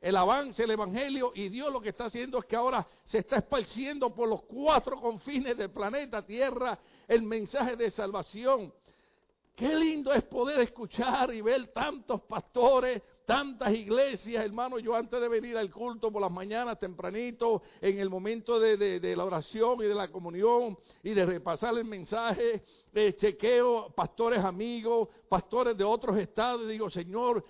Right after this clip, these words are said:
bendice su iglesia, bendice su ministerio", porque ha llegado el momento de decirle a la gente,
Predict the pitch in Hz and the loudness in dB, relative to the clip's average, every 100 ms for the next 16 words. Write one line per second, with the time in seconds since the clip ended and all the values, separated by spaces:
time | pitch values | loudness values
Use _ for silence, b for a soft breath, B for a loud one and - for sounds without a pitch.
0 | B - 190 196 254 233 220 - 185 180 | B -4 -2 0 -4 -2 -4 -2 -2 2
1 | 247 233 - 214 196 180 262 240 214 - | 2 2 -2 -4 -4 -6 -8 -4 -4 -4
2 | 175 175 165 - 262 254 233 233 - b | -8 -10 -6 2 2 2 0 -2 -2 b
3 | b - 214 208 196 240 277 233 269 262 | b 0 0 2 2 4 2 2 2 2
4 | 247 226 214 254 277 247 - 240 233 214 | 2 0 -2 -2 -4 -6 -4 0 2 0
5 | 170 233 254 262 240 233 247 214 - 170 | -2 -4 0 2 4 2 0 -6 -8 -8
6 | 143 | -8